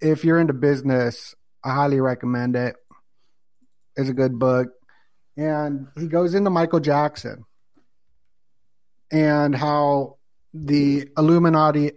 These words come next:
celebrities, I would say Kid Rock is the Illuminati celebrity for the right,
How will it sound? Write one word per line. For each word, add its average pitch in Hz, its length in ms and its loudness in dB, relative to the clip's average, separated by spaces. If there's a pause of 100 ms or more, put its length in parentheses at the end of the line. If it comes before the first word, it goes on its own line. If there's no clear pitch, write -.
celebrities, 139 680 2
I 131 80 2
would 127 160 2
say 127 160 0
Kid 151 240 2
Rock 131 440 0 (200)
is 135 220 -2
the 131 120 0
Illuminati 131 540 2
celebrity 127 520 0
for 123 440 -2 (920)
the 135 200 0
right, 127 460 2